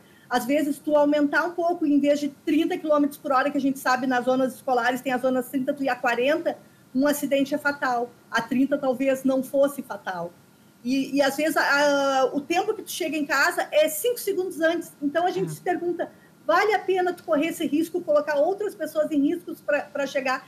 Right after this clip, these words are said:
Speaker 1: cinco minutos antes? Ou o pessoal agora chegando no momento de férias, que vai pra praia, ah, que também não respeita o limite de velocidade na estrada,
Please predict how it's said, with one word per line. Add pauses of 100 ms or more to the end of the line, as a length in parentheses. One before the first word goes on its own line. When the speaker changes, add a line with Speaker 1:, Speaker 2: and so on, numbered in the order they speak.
(140)
Speaker 1:
cinco
minutos
antes?
Ou
o
pessoal
agora
chegando
no
momento
de
férias,
que
vai
pra
praia, (640)
ah,
que
também
não
respeita
o
limite
de
velocidade
na
estrada,